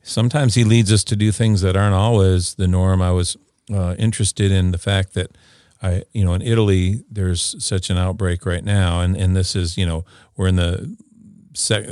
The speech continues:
last third of March right now talking about this, and things are changing on a daily basis, and the news may be t-, totally different tomorrow. But, but right now with the crisis in Italy, I, I'd heard of several Catholic priests who were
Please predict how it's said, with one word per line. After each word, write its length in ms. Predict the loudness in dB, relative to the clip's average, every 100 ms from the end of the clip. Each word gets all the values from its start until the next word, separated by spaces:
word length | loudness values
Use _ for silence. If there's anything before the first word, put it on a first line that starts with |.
| -14
last 460 | -10 -2 0 0 0
third 180 | 2 2
of 60 |
March 340 | 2 2 2 0
right 180 | -2 0
now 460 | 0 0 -2 -4 -8 -8
talking 460 | -6 -6 -4 -2 0
about 280 | -2 -4
this, 260 | -4 -4 -2
and 120 | -4 -6 -16 -20 -20 _
things 260 | 2 4 2
are 60 |
changing 460 | 0 2 2 4 2
on 140 | 2
a 40 | 0
daily 340 | 0 0 0
basis, 640 | 0 2 2 0 -2 -2 -2
and 140 | 0
the 60 | 2
news 320 | 2 2 2
may 160 | 0 0
be 180 | -2 -6
t-, 100 | -8 -10
totally 360 | -4 -2 -2 -2
different 340 | -4 -4 -8
tomorrow. 340 | -4 -4 -2
But, 180 | -4 -8 -10 -20 -20 _ -12
but 80 | -6
right 200 | -4 -2
now 220 | 0 0
with 80 | -2
the 100 | -8
crisis 480 | -6 -4 -4 -6
in 80 | -4
Italy, 340 | -2 0 -2 -2
I, 140 | -4 -8 -20 -20 _
I'd 160 | -6 -2
heard 180 | 0 -2
of 80 | -4
several 320 | -4 -2 -4
Catholic 520 | -6 -6 -4 -8 -8
priests 380 | -6 -4 -4 -4
who 160 | -2 -2
were 240 | -2